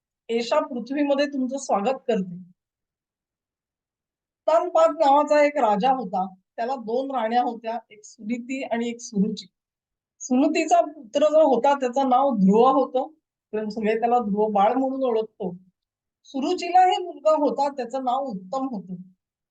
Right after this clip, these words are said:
एक दिवस दरबारामध्ये, अ, ही अत्यंत लाडकी राणी सुरुची, अ, हिने बघितलं की ध्रुव बाळ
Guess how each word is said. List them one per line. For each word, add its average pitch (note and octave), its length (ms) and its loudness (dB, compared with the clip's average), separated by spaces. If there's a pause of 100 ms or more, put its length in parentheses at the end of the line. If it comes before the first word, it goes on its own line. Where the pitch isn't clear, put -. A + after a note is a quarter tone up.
एक D#4 240 -4
दिवस C#4+ 640 -2
दरबारामध्ये, A3 920 -2 (800)
अ, F#3 40 -8
ही F#3 420 -6
अत्यंत A#3+ 480 -6
लाडकी G#3+ 580 -2
राणी A3+ 340 -2
सुरुची, G#3+ 640 -8 (1700)
अ, F#3+ 40 -8
हिने A#3+ 460 -2
बघितलं A#3+ 720 0
की - 240 -20
ध्रुव A3 460 2
बाळ A#3 360 0